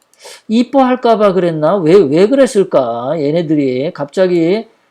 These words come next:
대한민국에 대한 애국심이 <laughs> 생겼나? 도대체 왜 그러죠, 얘네들이요? 에, 이거 엄청난 의-, 어, 변화인데요.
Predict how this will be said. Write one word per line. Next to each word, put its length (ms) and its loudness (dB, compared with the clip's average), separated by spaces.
대한민국에 760 0
대한 280 2
애국심이 600 -4
<laughs> 0 -
생겼나? 960 -6
도대체 300 0
왜 280 2
그러죠, 400 0
얘네들이요? 640 -4
에, 140 -4
이거 180 2
엄청난 840 -2
의-, 440 0
어, 420 -4
변화인데요. 920 -4